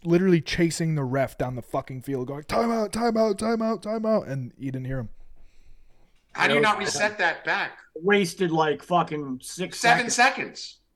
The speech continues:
Speaker 1: Oh, yeah, it was, like, ten. Th-, that was, like,
Speaker 2: Uh, it's a
Speaker 1: twenty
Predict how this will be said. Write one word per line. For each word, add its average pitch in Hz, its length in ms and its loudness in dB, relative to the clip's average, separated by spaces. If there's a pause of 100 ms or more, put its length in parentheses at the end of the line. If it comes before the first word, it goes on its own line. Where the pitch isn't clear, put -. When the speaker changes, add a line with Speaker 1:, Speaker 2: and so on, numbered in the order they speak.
(460)
Speaker 1:
Oh, 156 180 -8
yeah, 135 240 -4
it 107 80 -6
was, 110 100 -10
like, 156 200 -4
ten. 160 380 -6 (200)
Th-, 123 180 -4
that 139 80 -2
was, 156 120 0
like, 160 80 4
Speaker 2:
Uh, 165 60 2
it's 202 80 6
a - 100 6
Speaker 1:
twenty 180 100 6